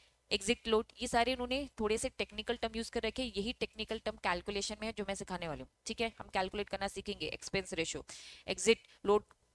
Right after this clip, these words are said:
सीखेंगे calculate करना, average मैच्योरिटी, सब सीखेंगे हम, ये practical का पोर्शन है, ठीक है? चलो, तो ये बस ये लिखा है, total return कितना आएगा, yield to maturity मतलब total return। Benchmark, fund manager details बताओगे, past performance चल क्या रहा है,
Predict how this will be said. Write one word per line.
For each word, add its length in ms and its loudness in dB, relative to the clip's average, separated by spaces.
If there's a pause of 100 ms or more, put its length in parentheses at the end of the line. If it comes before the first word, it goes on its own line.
(240)
सीखेंगे 360 -2
calculate 400 2
करना, 320 -2
average 240 2
मैच्योरिटी, 380 -2
सब 160 -2
सीखेंगे 360 -4
हम, 140 -6
ये 60 -2
practical 400 -2
का 120 -2
पोर्शन 260 -8
है, 100 -16
ठीक 80 0
है? 80 -2 (300)
चलो, 140 4 (340)
तो 60 4
ये 80 6
बस 180 4
ये 80 6
लिखा 240 0
है, 120 2 (160)
total 260 6
return 260 2
कितना 240 0
आएगा, 180 4
yield 320 0
to 140 2 (280)
maturity 380 2
मतलब 200 -2
total 260 2
return। 440 -14 (280)
Benchmark, 560 8 (280)
fund 180 6
manager 320 8
details 400 2
बताओगे, 440 6 (640)
past 220 8
performance 400 0
चल 140 2
क्या 140 0
रहा 120 -2
है, 60 -8